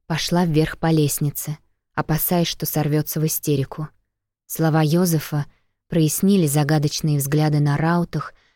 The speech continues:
которые она часто ловила на себе, змеиный шёпот за спиной. Даже внимание мужа обрело смысл. Амстел сделал свою ставку, а поскольку он всегда выигрывает, то уже прекрасно знает, когда покинет жену.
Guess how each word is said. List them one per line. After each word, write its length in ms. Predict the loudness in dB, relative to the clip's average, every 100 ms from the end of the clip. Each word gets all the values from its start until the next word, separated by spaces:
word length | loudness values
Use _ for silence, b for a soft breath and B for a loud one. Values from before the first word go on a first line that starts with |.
| _ -6
которые 400 | -4 0 0 2
она 140 | 2
часто 420 | 0 -4 -4 -2
ловила 400 | 0 2 2 2
на 140 | 0 0
себе, 420 | -2 -2 -2 -4 _ _ _ _ -10
змеиный 500 | -2 2 4 4 2
шёпот 440 | -2 -4 -2 -4
за 100 | -4
спиной. 560 | -6 -4 -2 0 0 -4 _ _ _ _ _ _ _ _
Даже 300 | -2 0 2
внимание 560 | 2 4 4 2 2 2
мужа 400 | 2 2 0 -2
обрело 340 | -2 -2 -2
смысл. 560 | -4 -2 -2 -4 -6 -10 -12 _ _ _ _ _ _ _
Амстел 500 | -2 0 0 -2 -2
сделал 400 | -2 0 0 0
свою 360 | -2 -2 -2 -2
ставку, 640 | -4 -4 -4 -4 -10 -14 -16 _ _ _ _ _ _
а 80 | -12
поскольку 600 | -4 -4 -2 -2 -2 -2
он 100 | -4
всегда 440 | -2 -2 0 0 2
выигрывает, 720 | 0 0 -2 0 -2 -4 -12 _ _ _ _ _ _
то 120 | -2
уже 200 | 0 0
прекрасно 640 | 0 -2 -2 -2 -2 -2 -2
знает, 500 | 0 2 0 -2 -4
когда 300 | -2 -2 -2
покинет 460 | -4 -4 -2 -2
жену. 400 | 0 0 0 -2